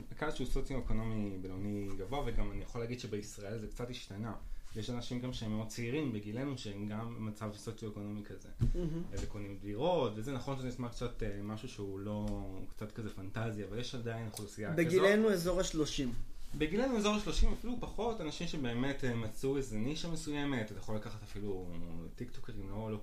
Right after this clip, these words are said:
Speaker 1: כולם, כן, אבל יש כאלה שמשפיענים, יצרני תוכן שהם מאוד מאוד מצליחים, ומצליחים להכניס את הכסף הזה, לעשות שיפוצים מאוד טובים לדירות שלהם, אפילו לקנות דירות.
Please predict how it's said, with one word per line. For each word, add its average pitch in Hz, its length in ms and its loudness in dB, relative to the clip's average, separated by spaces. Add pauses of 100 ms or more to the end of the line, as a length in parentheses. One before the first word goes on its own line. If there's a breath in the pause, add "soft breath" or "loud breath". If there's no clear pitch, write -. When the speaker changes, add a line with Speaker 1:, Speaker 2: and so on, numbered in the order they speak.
Speaker 1:
כולם, 110 380 -2
כן, 123 160 -4
אבל 101 100 -4
יש 98 80 -8
כאלה 110 180 -6
שמשפיענים, 92 1040 -6
יצרני 101 260 -6
תוכן 131 260 -8
שהם 92 160 -8
מאוד 104 180 -6
מאוד 113 120 -6
מצליחים, 113 600 -4
ומצליחים 117 440 -4
להכניס 110 460 0
את - 100 -8
הכסף 90 720 -10
הזה, 104 180 -6
לעשות 98 280 -10
שיפוצים 151 440 -6
מאוד 165 220 0
טובים 151 320 -2
לדירות 135 500 2
שלהם, 143 200 -4
אפילו 110 200 -6
לקנות 139 280 -6
דירות. 135 360 0